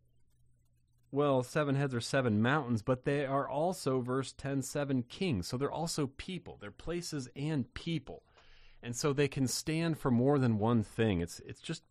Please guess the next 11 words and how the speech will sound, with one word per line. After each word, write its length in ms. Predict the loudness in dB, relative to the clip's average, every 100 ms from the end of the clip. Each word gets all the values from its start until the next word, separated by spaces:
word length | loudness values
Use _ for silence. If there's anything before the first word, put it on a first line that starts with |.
| _
big 240 | -4 -4 -4
points 320 | 0 0 0
here 140 | -2
for 120 | -4 -6
how 240 | -6 -4
to 80 | 0
read 220 | 0 0
the 40 |
book 280 | 0 -2 -4
of 100 | -4
Revelation 840 | -2 0 0 0 0 0 -4 -6